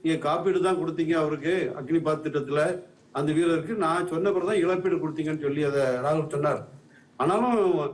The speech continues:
சபாநாயகர் தான் ரொம்ப டிபெண்ட் பண்றாரு. அவர் ராகுல் காந்தியை வந்து கவர்மெண்ட்டுக்கு டிபெண்ட் பண்றது சபாநாயகர் தான். அவர் தான் அந்த அம்பானி மட்டும் எடுக்கக்கூடாதுன்னா அவரு கண்டிச்சாரு. இருந்தா கூட ரெண்டு சைடையும் பேச விட்டு, ரெண்டு சைடையும் கோரஸ் மாதிரி பின்னால போயிட்டே தான் இருக்கு. ஏன்னா ஈக்குவல் ஸ்ட்ரென்த் அந்த மாதிரி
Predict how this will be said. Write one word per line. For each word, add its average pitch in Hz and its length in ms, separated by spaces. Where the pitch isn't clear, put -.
சபாநாயகர் 214 560
தான் 220 100
ரொம்ப 185 220
டிபெண்ட் 185 500
பண்றாரு. 165 360
அவர் 135 200
ராகுல் 160 280
காந்தியை 160 320
வந்து 160 420
கவர்மெண்ட்டுக்கு 165 540
டிபெண்ட் 170 260
பண்றது 175 180
சபாநாயகர் 165 460
தான். 156 80
அவர் 151 140
தான் 165 160
அந்த 156 180
அம்பானி 160 300
மட்டும் 160 260
எடுக்கக்கூடாதுன்னா 151 580
அவரு 143 260
கண்டிச்சாரு. 151 680
இருந்தா 202 240
கூட 202 140
ரெண்டு 180 240
சைடையும் 175 680
பேச 170 240
விட்டு, 170 340
ரெண்டு 156 200
சைடையும் 175 580
கோரஸ் 175 360
மாதிரி 175 200
பின்னால 170 240
போயிட்டே 165 360
தான் 165 120
இருக்கு. 151 160
ஏன்னா 180 120
ஈக்குவல் 180 400
ஸ்ட்ரென்த் 185 300
அந்த 180 140
மாதிரி 190 260